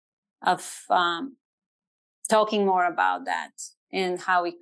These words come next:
create and how we accommodate, especially most creative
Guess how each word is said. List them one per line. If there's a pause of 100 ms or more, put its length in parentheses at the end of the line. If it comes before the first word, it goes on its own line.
create
and
how
we
accommodate,
especially
most
creative